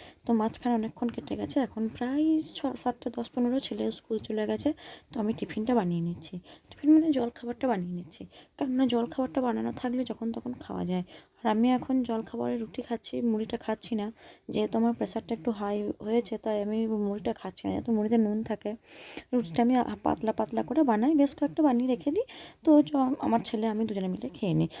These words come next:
আবার কিছু দুটো থাকলে রাতের জন্যও করে রাখি, কারণ এখন তো সব কিছুই ম্যানেজ করে করে চলতে হচ্ছে,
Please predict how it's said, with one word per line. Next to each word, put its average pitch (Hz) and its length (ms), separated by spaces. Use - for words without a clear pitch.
আবার 233 280
কিছু - 260
দুটো 214 220
থাকলে 202 320
রাতের 196 280
জন্যও 220 240
করে 214 220
রাখি, 190 220
কারণ 247 160
এখন 233 300
তো 254 80
সব 226 260
কিছুই 240 260
ম্যানেজ 208 300
করে 220 200
করে 233 140
চলতে 220 340
হচ্ছে, 254 280